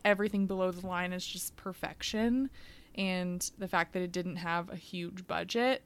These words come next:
shocks me. I do think Dune is still our front runner. Um, happy with The Power of the Dog, obviously. So I think that's kind of my take on the category.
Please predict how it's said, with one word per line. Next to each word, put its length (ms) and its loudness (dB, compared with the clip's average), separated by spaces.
shocks 580 -2
me. 380 2
I 100 -2
do 160 -2
think 260 0
Dune 300 -2
is 100 -4
still 440 -2
our 140 -4
front 280 -2
runner. 480 0
Um, 520 -6
happy 240 0
with 100 0
The 60 -6
Power 220 2
of 80 0
the 80 -2
Dog, 320 2
obviously. 840 -2
So 420 -4
I 60 -4
think 180 -2
that's 160 -6
kind 160 0
of 40 2
my 100 2
take 220 -2
on 120 2
the 80 -2
category. 640 0